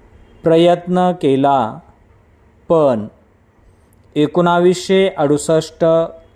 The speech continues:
सालचे धोरण राबविताना काही त्रुटी राहिल्या. त्यामुळे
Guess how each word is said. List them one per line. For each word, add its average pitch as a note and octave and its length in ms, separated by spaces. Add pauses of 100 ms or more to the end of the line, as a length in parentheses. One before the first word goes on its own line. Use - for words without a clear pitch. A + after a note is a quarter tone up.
सालचे C3+ 880 (800)
धोरण E3 720 (440)
राबविताना D3 1040 (1080)
काही F3 640 (300)
त्रुटी D#3+ 600 (100)
राहिल्या. B2 640 (1400)
त्यामुळे E3+ 600